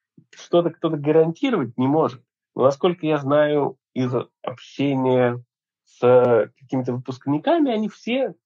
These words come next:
каким-то образом при деле, и, в общем, это дело обычно связано с их образованием. Потому что интерес к комиксу в обществе сейчас довольно большой. И по этому поводу от каких-то частных компаний до,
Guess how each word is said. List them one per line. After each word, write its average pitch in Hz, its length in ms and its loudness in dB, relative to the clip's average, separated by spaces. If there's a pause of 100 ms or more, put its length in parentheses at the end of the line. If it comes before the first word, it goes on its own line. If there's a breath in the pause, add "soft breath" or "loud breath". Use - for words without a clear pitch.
каким-то 180 320 -4
образом 143 320 -4
при 143 180 -4
деле, 214 420 -4 (320)
и, 131 380 -4
в 131 80 -6
общем, 160 260 -2
это 156 160 -2
дело 147 380 2
обычно 117 420 -6
связано 123 440 -2
с - 180 -12
их 131 260 -6
образованием. 117 640 -4
Потому - 160 -16
что 139 200 -6 (260)
интерес 156 500 -2
к - 80 -20
комиксу 165 520 0
в 117 100 -4
обществе - 460 -4
сейчас - 380 -4
довольно 131 500 -4
большой. 117 580 -6 (1040)
И 123 540 -2
по 135 80 0
этому 139 300 -2
поводу 127 680 -2
от 151 220 0
каких-то 139 380 -12
частных 147 420 0
компаний 135 520 0
до, 127 600 0